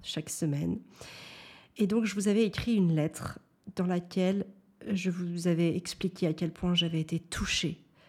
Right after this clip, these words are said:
par cette famille, que, que ce drame avait presque anéanti pendant plusieurs jours. Et ben, vous savez que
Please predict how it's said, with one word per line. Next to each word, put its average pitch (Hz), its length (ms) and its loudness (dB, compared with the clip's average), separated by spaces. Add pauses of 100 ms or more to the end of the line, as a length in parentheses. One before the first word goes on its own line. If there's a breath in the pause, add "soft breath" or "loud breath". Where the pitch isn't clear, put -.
(180 soft breath)
par 175 160 -2
cette 180 180 -4
famille, 160 400 0
que, 160 140 -6 (420)
que - 120 -4
ce - 160 -2
drame 185 340 2
avait 156 180 2
presque 170 320 -4
anéanti 190 540 4
pendant 170 260 -2
plusieurs 170 460 -2
jours. 202 300 2 (880 loud breath)
Et 202 60 -2
ben, 196 100 8
vous 226 100 6
savez 180 300 4
que 175 240 0